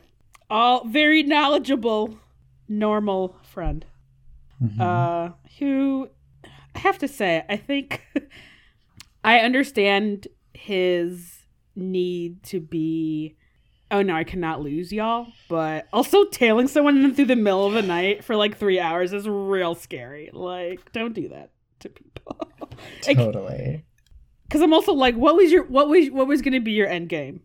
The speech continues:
Speaker 1: there,
Speaker 2: <laughs>
Speaker 1: Shep-, is, like, wait for them to stop to get some food and be like, "Hi, I know I've been following you for five hours. Uh, let me introduce myself."
Speaker 2: It's, I mean, yes, that's the question, especially because why didn't he just stop when they stopped to look at the fireflies?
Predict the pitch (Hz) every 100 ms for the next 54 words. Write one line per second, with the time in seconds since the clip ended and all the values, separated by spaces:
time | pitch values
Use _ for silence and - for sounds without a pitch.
0 | _ 180 165 135 - _ 147 127 - -
1 | 185 - 240 240 208 196 208 - 208 214
2 | 240 - 185 185 208 190 185 196 185 170
3 | 170 190 196 202 220 302 330 254 208 -
4 | - 214 233 247 240 240 214 202 247 202
5 | 175 160 170 - _ _ _ 180 180 165
6 | 143 147 143 165 185 - _ 180 180 185
7 | 208 220 220 220 220 156 - - - _
8 | _ _ _ - 170 - - _ _ _
9 | _ 160 160 156 135 - 139 147 117 110
10 | - 127 139 - 156 135 - 117 123 120
11 | 110 104 131 - 151 - 180 175 - 170
12 | - 151 165 196 180 185 175 - 139 151
13 | 160 143 135 135 131 135 - 135 135 139
14 | 139 135 127 160 - 107 123 123 135 -